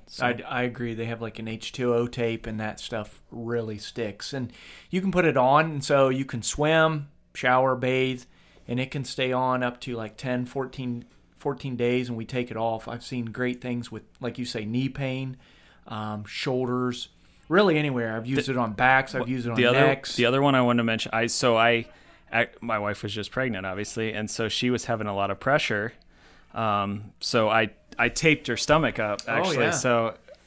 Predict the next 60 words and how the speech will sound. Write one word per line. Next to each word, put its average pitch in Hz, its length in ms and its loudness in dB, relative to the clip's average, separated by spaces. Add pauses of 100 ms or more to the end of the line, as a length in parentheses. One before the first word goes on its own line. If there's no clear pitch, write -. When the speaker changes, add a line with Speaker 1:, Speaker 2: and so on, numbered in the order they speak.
(180)
Speaker 1:
um, 98 500 -4 (220)
just 123 240 -2
to 120 60 -6
kinda 120 260 -2
help 113 320 -2 (560)
relieve 127 340 2
some 123 220 0
of 120 40 2
that 113 140 -2
pressure, 127 380 2
help 117 180 -4
with 117 80 -6
the - 80 -8
flow 110 240 -2
there, 113 140 0
and 107 100 -4
she 117 140 -4
had 107 100 -4
a 101 60 -4
lot 98 160 -2
of 98 60 -6
relief 95 320 -8
there. 107 180 -6
Speaker 2:
Yeah, 135 140 -2
Speaker 1:
So 101 100 -4
that's 110 220 -4
Speaker 2:
yeah. 120 200 -4
Speaker 1:
another 107 400 -4 (720)
kind 151 160 6
of 123 140 0
area 143 320 8
that, 127 360 2
like, 135 160 2
a 135 40 4
lot 143 120 10
of 127 60 2
people 139 140 4
don't 120 180 2
think 143 200 2
of, 127 160 4
but 110 100 -2
you 123 100 2
can, 107 340 -4
you 117 120 -2
can 101 160 -6
tape 107 320 -6
there 104 240 -4
too, 107 280 -6
and 92 120 -6
it, - 200 -12 (120)
Speaker 2:
Yeah. 120 160 -10
Speaker 1:
it 101 80 -10
does 110 220 -2
help. 101 300 -6 (280)
Speaker 2:
Well, 143 100 -4
definitely 165 320 0
with 127 160 -4
swelling, 135 640 2
and 131 180 -4
then, 127 300 -4